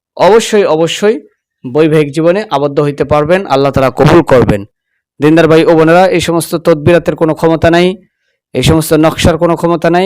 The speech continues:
ক্ষমতার মালিক আল্লাহ রাব্বুল আলামিন। পাশাপাশি আপনি পাঁচ ওয়াক্ত নামাজ আদায় করবেন, আল্লাহর হুকুম পালন করবেন, আল্লাহর কাছে চাওয়ার মতো চাইবেন। আল্লাহ যদি চায়, দয়া করে, মায়া করে, অচিরেই আপনার বৈবাহিক জীবনে আপনি আবদ্ধ হওয়াটা আপনার জন্য সম্ভব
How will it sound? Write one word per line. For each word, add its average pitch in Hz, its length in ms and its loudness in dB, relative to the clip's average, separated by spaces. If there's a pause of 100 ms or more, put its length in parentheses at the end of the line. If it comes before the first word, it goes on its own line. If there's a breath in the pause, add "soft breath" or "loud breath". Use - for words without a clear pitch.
ক্ষমতার 151 380 -4
মালিক 139 360 0
আল্লাহ 131 280 2
রাব্বুল 117 280 0
আলামিন। 120 440 0
পাশাপাশি 147 460 -4
আপনি 151 200 -4
পাঁচ 147 200 0
ওয়াক্ত 147 180 -4
নামাজ 156 260 2
আদায় 170 280 0
করবেন, 175 280 2 (560 soft breath)
আল্লাহর 165 280 2
হুকুম 170 300 0
পালন 180 260 2
করবেন, 170 360 0
আল্লাহর 143 300 -4
কাছে 147 160 -6
চাওয়ার 220 300 4
মতো 196 140 0
চাইবেন। 147 440 2 (540)
আল্লাহ 147 220 2
যদি 143 200 -6 (100)
চায়, 170 280 2
দয়া 147 200 2
করে, 131 220 -2
মায়া 151 240 2
করে, 151 240 0
অচিরেই 165 420 -2
আপনার 160 300 0 (540)
বৈবাহিক 135 480 -2
জীবনে 139 300 -2 (500)
আপনি 131 220 -6
আবদ্ধ 131 320 -4
হওয়াটা 143 380 -2
আপনার 131 240 -8
জন্য 120 180 -6
সম্ভব 160 360 2